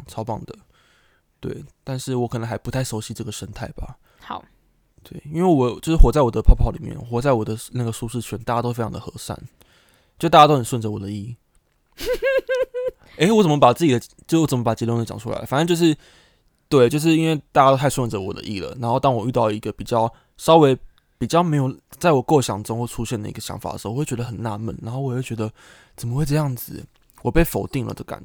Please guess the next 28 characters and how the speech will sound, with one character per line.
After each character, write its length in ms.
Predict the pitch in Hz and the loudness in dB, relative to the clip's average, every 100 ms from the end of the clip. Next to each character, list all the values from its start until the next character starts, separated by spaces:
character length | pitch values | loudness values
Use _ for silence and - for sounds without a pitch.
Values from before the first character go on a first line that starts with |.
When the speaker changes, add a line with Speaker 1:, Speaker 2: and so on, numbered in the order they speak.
| - | -16
Speaker 1:
觉。 180 | - - 175 _ | -18 -18 -20 _
Speaker 2:
就 160 | - 170 | -8 -8
会 60 | - | -6
不 100 | 165 | -12
爽， 320 | - - - 202 - | -12 -12 -14 -18 -14
你 80 | 170 | -8
就 80 | 190 | -6
会 80 | 202 | -4
想 240 | 175 147 - | -6 -8 -4
发 180 | 165 | -4
表 140 | 175 165 | -2 -6
你 100 | 156 | -4
个 160 | - | -4
人 180 | 160 - | -4 -6
意 140 | - - | -16 -10
见 160 | - - | -10 -10
了。 160 | - 202 _ _ | -12 -16 _ _
Speaker 1:
对 120 | - | -14
啊。 300 | - - 139 - _ _ - | -12 -14 -18 -20 _ _ -14
Speaker 2:
嗯， 280 | 170 160 196 | -12 -10 -14
好。 240 | - - 202 - _ _ _ _ _ _ _ | -14 -14 -14 -20 _ _ _ _ _ _ _
Speaker 1:
那 100 | 202 | -4
你 80 | 131 | 0
会 100 | 147 | 0
觉 120 | 143 113 | -2 -2
得 160 | 110 | -2
就 80 | 120 | -4
是 320 | 127 120 117 | -6 -6 -6